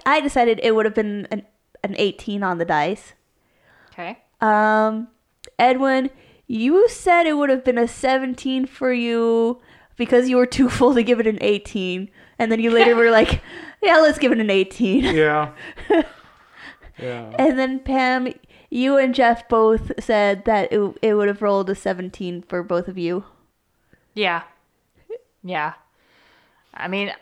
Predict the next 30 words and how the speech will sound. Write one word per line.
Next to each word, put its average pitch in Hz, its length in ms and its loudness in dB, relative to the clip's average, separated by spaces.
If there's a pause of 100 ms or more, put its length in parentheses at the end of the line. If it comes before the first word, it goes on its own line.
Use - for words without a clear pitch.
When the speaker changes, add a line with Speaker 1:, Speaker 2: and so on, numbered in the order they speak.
(100)
Speaker 2:
I 226 80 -2
mean, 208 320 -4
as 208 280 -2
a 208 60 -2
first, 214 420 -2
a 175 120 -6
first 190 400 -6
time 180 320 -6 (1200)
Cajun 180 840 -10
trier, 175 720 -6 (560)
I, 170 140 -2
I 180 260 -4
would 175 320 -10 (640)
do 202 260 -4
a 220 60 -2
seventeen 240 720 -8 (600)
because 175 340 -10
really 202 240 -4
there's 175 200 -6
nothing 180 520 -8
for 165 420 -10
either 196 240 -4
of 202 80 -8
us 202 280 -8
to 185 80 -12
really 165 200 -12
compare 147 440 -14
it - 80 -16
to. 381 260 -10 (160)
Speaker 3:
Yeah. 107 80 -20